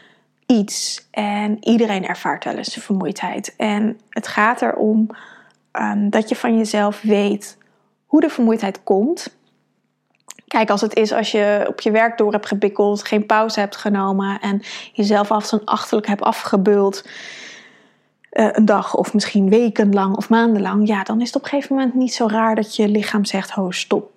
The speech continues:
tot hier niet, en niet verder. En, eh, nou ga je eerst maar eens rust nemen." In het allerergste geval is daar een burn-out een resultaat van. Maar het kan ook al veel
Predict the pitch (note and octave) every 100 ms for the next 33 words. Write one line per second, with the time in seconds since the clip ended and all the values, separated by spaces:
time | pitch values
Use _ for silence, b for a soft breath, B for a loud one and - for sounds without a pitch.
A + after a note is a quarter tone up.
0 | - - G#3 G#3 F#3+ F#3 F#3 - G#3+ G#3
1 | G#3 - G3 F#3 F#3+ G3 G#3 G3 G#3 G#3+
2 | G#3+ A3 A#3 A3+ - A3 - A3 A#3+ A#3
3 | A#3 C#4+ - G#3+ G#3+ A3 - B B B
4 | B B - D4+ B3+ G3+ G#3 G3 - -
5 | G#3+ G#3 - - G3+ G3+ F#3 G3 F#3+ G3
6 | F3+ G3 A3+ G#3+ G#3+ A3 - A3 G#3+ A3
7 | A3 A3+ A#3+ - - C4+ C4 A#3 A#3 A3
8 | A3+ - G3 G3 G#3